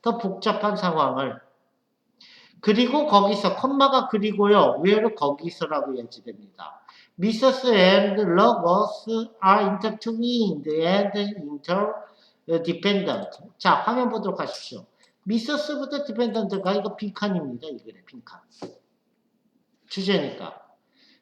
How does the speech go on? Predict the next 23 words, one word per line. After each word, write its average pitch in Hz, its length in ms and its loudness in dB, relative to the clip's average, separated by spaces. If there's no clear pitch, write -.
미세스와 247 640 2
로고스는 202 600 2
intertwined, 226 1000 -2
뒤엉켜 220 480 4
있고 202 320 0
상호 202 420 -2
의존적이라고. 135 1040 -10
다음 208 180 -2
칠 226 220 -4
번. - 180 -8
Science 247 540 4
itself, 202 800 0
itself, 180 680 2
according 190 480 -6
to 208 220 -8
this 180 280 -4
view. 151 380 -6
이 185 140 -6
관점에 190 500 -6
따르면 147 400 -6
과학 147 240 -2
그 127 100 -12
자체는 135 540 -12